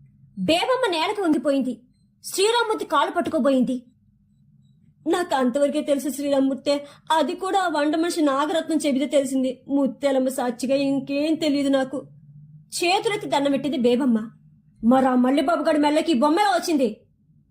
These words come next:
కోపంతో శ్రీరామ్మూర్తి ముక్కుపుటాలు అదురుతున్నాయి. "ఆ ఎండు బొమ్మ గురించి ఆ మల్లిబాబు గారు ఎవరికీ చెప్పొద్దని ఒట్టేయించుకున్నాడు శ్రీరామ్మూర్తే. అయినా నువ్వు అడిగావు కాబట్టి చెబుతున్నాను.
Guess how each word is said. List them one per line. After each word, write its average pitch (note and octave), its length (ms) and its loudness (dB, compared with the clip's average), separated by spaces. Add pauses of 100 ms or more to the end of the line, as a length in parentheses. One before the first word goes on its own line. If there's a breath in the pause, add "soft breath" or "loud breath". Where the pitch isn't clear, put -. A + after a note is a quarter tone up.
(360)
కోపంతో G#4+ 480 2
శ్రీరామ్మూర్తి F4+ 520 -2
ముక్కుపుటాలు D4 540 0
అదురుతున్నాయి. B3 720 0 (960)
"ఆ D4+ 60 4
ఎండు B3 320 4
బొమ్మ A#3+ 200 0
గురించి B3 380 -2
ఆ C4 80 2
మల్లిబాబు A#3+ 420 2
గారు B3+ 140 2
ఎవరికీ A#3+ 260 0
చెప్పొద్దని C4 420 -2
ఒట్టేయించుకున్నాడు B3+ 640 0
శ్రీరామ్మూర్తే. A#3+ 720 0 (460 loud breath)
అయినా F4 240 2
నువ్వు F4 200 0
అడిగావు D4 260 0
కాబట్టి C4+ 320 0
చెబుతున్నాను. A#3+ 400 0